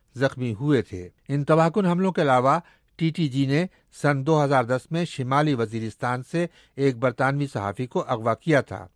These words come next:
اور سن دو ہزار آٹھ میں پولینڈ کے ماہر ارضیات پیٹر اسٹانزاک کو پاکستان کے علاقے اٹک سے اغوا کر کے ان کا سر قلم کر دیا تھا۔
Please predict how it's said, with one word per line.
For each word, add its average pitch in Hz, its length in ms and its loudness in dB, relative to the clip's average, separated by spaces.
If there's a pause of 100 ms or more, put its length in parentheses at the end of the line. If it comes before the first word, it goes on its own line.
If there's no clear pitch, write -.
اور 120 200 4
سن 160 360 -2
دو 156 140 2
ہزار 143 200 4
آٹھ 113 260 0
میں 165 120 0
پولینڈ 147 440 -2
کے 160 200 -2 (300)
ماہر 139 460 2
ارضیات 113 520 0 (340)
پیٹر 180 300 0
اسٹانزاک 147 640 0
کو 196 120 -2
پاکستان 143 540 -2
کے 170 160 -2
علاقے 139 420 0 (260)
اٹک 139 320 -2
سے 156 200 -2 (240)
اغوا 139 320 2
کر 143 160 0
کے 156 300 -4 (280)
ان 156 220 -2
کا 123 240 4 (360)
سر 131 260 2 (160)
قلم 120 280 -2
کر 120 160 -2
دیا 131 240 2
تھا۔ 87 240 -10